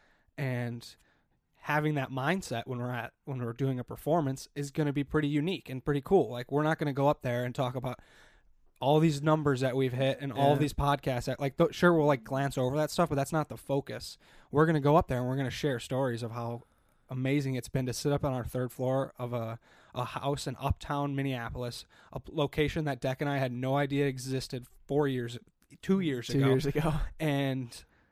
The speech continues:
Speaker 1: now we have had a hundred and twenty people come and sit on this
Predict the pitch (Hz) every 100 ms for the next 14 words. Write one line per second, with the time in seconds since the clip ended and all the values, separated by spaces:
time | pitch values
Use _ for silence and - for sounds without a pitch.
0 | _ 135 139 135 139 143 135 139 135 131
1 | 127 131 _ _ _ _ _ - 131 127
2 | 127 127 123 139 139 131 127 131 120 135
3 | 123 123 117 - 131 123 117 113 135 120
4 | 117 120 - -